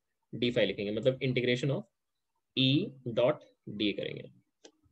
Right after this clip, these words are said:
अब ये इस चीज पे आते हैं कि why did somebody define the, uh, electric flux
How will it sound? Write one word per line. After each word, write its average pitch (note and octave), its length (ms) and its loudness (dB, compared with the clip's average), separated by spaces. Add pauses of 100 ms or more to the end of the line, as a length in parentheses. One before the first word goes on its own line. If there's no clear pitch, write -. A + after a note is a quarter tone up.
(1000)
अब F#3+ 140 6
ये A#3 260 6 (120)
इस G3 160 0
चीज A#3+ 160 -2
पे - 80 6
आते D3+ 180 4
हैं G#3+ 100 0
कि A#3 320 -2 (100)
why C#3+ 200 4
did A3 260 4
somebody G3+ 560 2
define E3 460 2
the, F#3+ 280 4 (380)
uh, A#2+ 300 4 (120)
electric C#3+ 320 4
flux E3 240 2